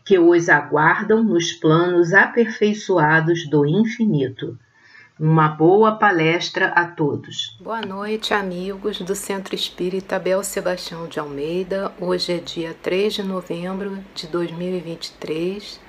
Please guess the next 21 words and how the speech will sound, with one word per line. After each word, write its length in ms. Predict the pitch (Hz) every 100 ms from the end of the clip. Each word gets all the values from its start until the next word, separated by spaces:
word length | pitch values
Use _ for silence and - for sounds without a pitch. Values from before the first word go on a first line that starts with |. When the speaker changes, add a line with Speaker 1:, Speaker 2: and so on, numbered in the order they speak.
| - - - - -
Speaker 2:
e 100 | 208
o 80 | 214
nosso 380 | 233 269 -
estudo 440 | 226 - - 165 151
de 160 | 127
hoje 440 | 151 185 185 165 147
se 220 | - 208
refere 760 | 196 214 208 - 170 160 170 185
às 140 | 180
questões 640 | - 175 - - 143 143
quinhentos 420 | - 170 170 202 -
e 100 | -
cinquenta 380 | 180 190 190 190
e 20 |
oito 420 | 175 156 151 -
a 60 | 151
quinhentos 540 | - 180 175 185 185
e 80 | 160
oitenta 420 | 151 143 139 135
e 60 | 147
quatro 580 | 135 185 190 170 -